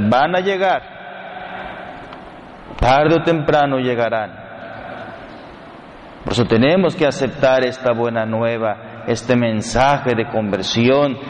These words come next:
de salvación, de santidad. Le dice Amós al sacerdote Betel:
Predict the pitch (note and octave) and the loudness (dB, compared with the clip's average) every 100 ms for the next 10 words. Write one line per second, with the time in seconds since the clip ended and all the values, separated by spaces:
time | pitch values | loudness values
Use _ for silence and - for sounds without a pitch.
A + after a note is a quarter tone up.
0 | - A2+ A2 B2 A2 F2+ A2 A2+ B2 D3 | -2 0 2 2 2 2 -2 2 4 4
1 | E3+ D3+ B2 - A#2 G#2 A2 G2 B2+ F3 | 4 2 -2 -2 -2 -2 -2 2 4 2
2 | - - - - - - - - - - | 0 -6 -6 -4 -4 -6 -8 -10 -12 -14
3 | - - - - - - - - - - | -16 -18 -18 -18 -16 -14 -14 -12 -14 -14
4 | - - - - - - - - - - | -18 -18 -18 -18 -16 -18 -18 -18 -18 -14
5 | - - - - - A#2 A2+ D3 C#3+ C#3+ | -14 -14 -18 -10 0 2 6 4 4 4
6 | C#3 C3+ C3+ C3 - - - - A2+ G2 | 4 4 2 0 -4 -10 -6 -2 -2 0
7 | A#2+ G#2+ A2+ G#2 A#2+ G2+ A#2 A2 - G#2+ | -2 0 0 2 2 2 0 0 0 -2